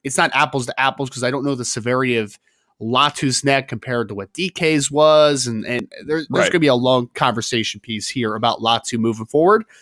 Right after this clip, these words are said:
Speaker 1: All I know, though, is that he does have some desirable traits, and U C L A has a couple kids, man. Him,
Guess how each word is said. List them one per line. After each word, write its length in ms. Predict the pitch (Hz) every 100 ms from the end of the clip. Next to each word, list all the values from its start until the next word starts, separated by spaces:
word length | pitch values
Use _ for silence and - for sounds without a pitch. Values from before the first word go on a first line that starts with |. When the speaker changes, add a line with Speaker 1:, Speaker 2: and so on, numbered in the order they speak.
| _ _ _
Speaker 1:
All 180 | 175 254
I 80 | 247
know, 240 | 202 208
though, 200 | 151 139
is 180 | 143 127
that 180 | 139 135
he 140 | -
does 280 | 135 160 185
have 220 | 185 170
some 180 | - 143
desirable 640 | 123 110 131 147 147 135 120
traits, 500 | - 139 131 - -
and 120 | 127
U 140 | 170 359
C 140 | -
L 160 | 160 190
A 80 |
has 180 | 180 123
a 40 | 113
couple 260 | 175 123
kids, 320 | - 104 92
man. 260 | 110 110 113
Him, 420 | 131 165 202 202